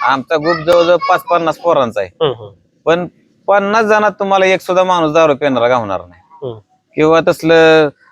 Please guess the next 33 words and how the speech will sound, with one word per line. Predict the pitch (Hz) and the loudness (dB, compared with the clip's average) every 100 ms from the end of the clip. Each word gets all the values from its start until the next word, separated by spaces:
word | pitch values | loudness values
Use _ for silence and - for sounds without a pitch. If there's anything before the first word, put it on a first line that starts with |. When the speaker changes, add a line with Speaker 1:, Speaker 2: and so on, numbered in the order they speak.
| - | -8
Speaker 1:
विमल | 135 156 180 175 | -2 0 2 0
खाणारा | 160 147 135 | 0 0 2
गावणार | 139 123 113 104 | 0 0 -2 -2
नाही. | 104 98 | -6 -10
Speaker 2:
हम्म. | 107 151 123 120 - | -8 -10 -10 -16 -8
Speaker 1:
म्हणजे | 175 202 | -4 -2
व्यसन | 160 190 180 202 196 | 0 0 0 -2 0
अजिबात | 190 170 160 - | 0 2 0 0
कुणाला | 147 151 | 0 2
Speaker 2:
बिगर | 208 202 | 2 2
Speaker 1:
नाही. | 170 | 0
Speaker 2:
व्यसनी | 170 | -2
सगळी. | 151 131 120 190 | -4 -6 -2 0
Speaker 1:
सगळे | 190 | 0
बिगर | 175 175 147 | 0 0 0
व्यसनी. | 131 117 107 98 - | 0 -4 -8 -14 -8
Speaker 2:
फक्त | 165 160 180 | -6 -2 0
नाद | 185 156 | 2 2
Speaker 1:
आणि | 180 | 0
न-, | 196 | 0
Speaker 2:
जोपासायचा | 208 190 180 | 0 0 2
आहे, | 190 202 - | 0 -2 -4
नाद | 170 170 | -4 0
Speaker 1:
न | 208 | 0
सांगता | - 208 214 214 | 0 -2 -2 -2
येतात, | 214 190 190 190 185 - | -2 0 0 0 -2 -8
Speaker 2:
हम्म. | 170 135 - - | -6 -6 -10 -8
Speaker 1:
त्याचा | 151 165 | -4 0
आनंद | 175 180 190 190 | 0 2 0 0
घेतात | 202 185 147 170 | 0 0 -2 -4
पुरेपूर | 165 175 156 160 156 | 0 0 0 -2 0
शर्यतीचा. | 156 143 139 131 135 | 0 2 0 -4 -8
Speaker 2:
हम्म. | 139 151 131 _ - | -8 -10 -10 _ -16